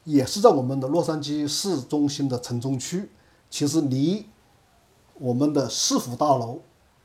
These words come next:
很近，也是在这个叫做 Main Street 这个上头。那么这个设计的人呢，叫做 Thom Mayne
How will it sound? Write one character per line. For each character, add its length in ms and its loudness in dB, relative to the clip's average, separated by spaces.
很 220 -6
近， 280 2
也 160 2
是 120 -4
在 160 10
这 120 4
个 120 0
叫 160 0
做 120 -2
Main 360 4
Street 280 2
这 100 -4
个 100 -2
上 280 0
头。 240 -8
那 100 6
么 140 4
这 100 4
个 80 2
设 300 8
计 440 2
的 440 2
人 260 2
呢， 240 4
叫 160 4
做 320 -2
Thom 440 8
Mayne 580 4